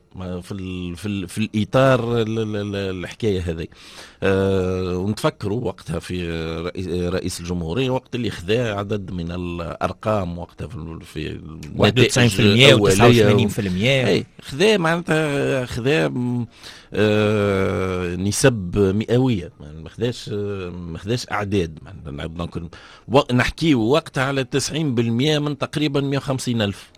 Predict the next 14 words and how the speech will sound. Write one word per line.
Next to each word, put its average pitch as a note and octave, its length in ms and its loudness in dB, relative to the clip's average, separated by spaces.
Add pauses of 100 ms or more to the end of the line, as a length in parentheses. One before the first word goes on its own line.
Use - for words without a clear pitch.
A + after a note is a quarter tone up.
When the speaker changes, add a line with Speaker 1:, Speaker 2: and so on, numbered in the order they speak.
(140)
Speaker 1:
ولا G2 220 -4
مية G2 200 -2
وستين، G2 320 -4
اللي C#3 280 0
هما C3+ 320 0
قرروا B2+ 600 -4
أنه A2+ 340 -4
النظام G#2 640 -4
مثلا F#2 300 -6 (180)
النظام F#2 360 -6
السياسي F2 540 -12
يلزم F2 220 -14
يولي F2 640 -12
رئاسي. F2+ 500 -10